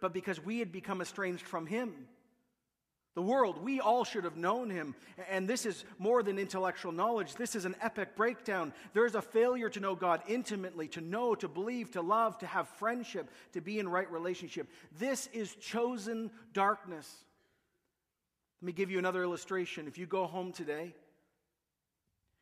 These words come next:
you can turn on your lights, and there will be light. There is energy flowing right now. There is electricity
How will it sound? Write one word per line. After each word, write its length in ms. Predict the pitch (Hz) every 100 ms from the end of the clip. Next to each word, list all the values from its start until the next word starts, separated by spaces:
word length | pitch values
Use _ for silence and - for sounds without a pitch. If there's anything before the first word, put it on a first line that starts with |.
| _
you 120 | 175
can 220 | 202 190
turn 340 | - 208 196 190
on 240 | 180 175
your 140 | 170 165
lights, 360 | 175 127 - - _ _ _ _ _ _ _ _ _ _ _ _ _ _ _ _ _
and 160 | 170 175
there 120 | 180
will 120 | 180
be 120 | 160
light. 280 | 175 202 190 - - _ _ _ _ _ _ _ _ - -
There 200 | 185 202
is 160 | 208 175
energy 480 | 214 240 226 147 160
flowing 500 | 139 214 214 190 160
right 300 | 151 196 202
now. 300 | 196 185 160
There 160 | 151 180
is 80 | 180
electricity 840 | 175 175 - 247 - 196 147